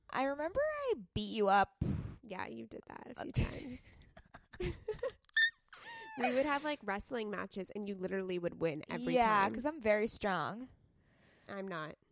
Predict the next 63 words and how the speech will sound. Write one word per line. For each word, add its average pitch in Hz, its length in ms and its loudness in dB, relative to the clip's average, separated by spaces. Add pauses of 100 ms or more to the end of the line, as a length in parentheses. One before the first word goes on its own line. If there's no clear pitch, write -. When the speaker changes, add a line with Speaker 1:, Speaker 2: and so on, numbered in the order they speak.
(160)
Speaker 1:
Um, 247 580 2 (120)
what 262 240 -4
are 480 280 -4
the - 60 -18
things 339 320 -6
growing 247 340 -2
up? 196 320 0 (440)
Um, 226 760 -2 (640)
I 240 60 -6
mean, 262 240 -2
I 262 80 -4
just, 294 320 -6
again, 254 320 -2
I, 190 180 -4
I 233 160 -2
said 254 160 -4
this 294 140 -8
before, 262 400 -2
like, 185 200 -4
I 202 40 -6
just 233 220 -6
feel 202 160 0
like 220 120 2
we 240 80 0
were 233 100 4
always 214 220 4
in 233 80 -4
the 233 80 -4
pool. 269 500 0 (200)
Speaker 2:
We 214 120 -4
were 214 140 -4
always 185 300 -6
in 180 60 -12
the 226 60 -8
Speaker 1:
We 269 80 0
were 285 100 6
Speaker 2:
pool. - 60 -2
Speaker 1:
always 254 320 6
in 403 80 -6
the 440 80 2
pool. 202 600 6 (400)
We 214 80 2
were - 100 0
always 214 240 4
on 381 140 0
a 359 40 -4
boat. 190 480 6 (280)
Speaker 2:
We 240 100 -4
were 247 80 0
also 247 140 -2
Speaker 1:
We 277 60 0
were 370 40 -2
just 466 160 0
at 370 60 0
the 226 60 -2
Speaker 2:
twinning - 40 0
Speaker 1:
water. 214 320 6
Speaker 2:
a 190 100 0
lot 175 220 -2
when 190 120 -8
we 190 100 -8
were 180 120 -8
little. 180 380 -8